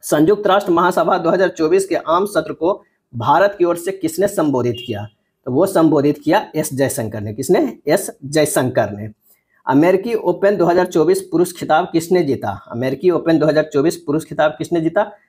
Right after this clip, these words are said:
तो जेनिक सिनर ने, जेनिक सिनर ने। किसे राष्ट्रीय स्वास्थ्य मिशन के लिए राज्य मिशन निदेशक नियुक्त किया गया? किसे राष्ट्रीय स्वास्थ्य मिशन के लिए राज्य मिशन नि-, निदेशक नियुक्त किया गया? तो वह है विनय गोयल। क्या है? विनय गोयल।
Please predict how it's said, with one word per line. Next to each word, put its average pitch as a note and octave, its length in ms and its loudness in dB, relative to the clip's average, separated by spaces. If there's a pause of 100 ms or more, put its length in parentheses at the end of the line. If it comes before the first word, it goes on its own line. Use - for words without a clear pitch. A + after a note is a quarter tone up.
(160)
तो B2+ 60 -6
जेनिक D3+ 440 0
सिनर B2 340 -2
ने, G#2+ 140 -6
जेनिक C3+ 560 0
सिनर C3+ 480 0
ने। G#2 220 -8 (680)
किसे F3 280 2
राष्ट्रीय G3 400 0
स्वास्थ्य F#3 380 0
मिशन F3 300 0
के F#3+ 140 0
लिए E3+ 180 4
राज्य F3 380 2
मिशन E3+ 360 2
निदेशक D#3 520 0
नियुक्त D3 340 -4
किया C3 160 0
गया? G#2 260 -8 (340)
किसे D3 320 2
राष्ट्रीय C#3+ 400 0
स्वास्थ्य D3 340 0
मिशन C#3 300 0
के D#3 80 -2
लिए D3 140 2
राज्य D3 260 0
मिशन D3+ 280 0
नि-, D#3 200 0 (360)
निदेशक D3 380 0
नियुक्त E3 220 2
किया E3+ 120 2
गया? G#3 180 2 (340)
तो B2 60 -8
वह B2+ 120 2
है E3+ 100 2
विनय C3 420 0
गोयल। G2+ 300 -2
क्या C3+ 140 -2
है? A3+ 220 0
विनय B2 500 0
गोयल। A2 440 -2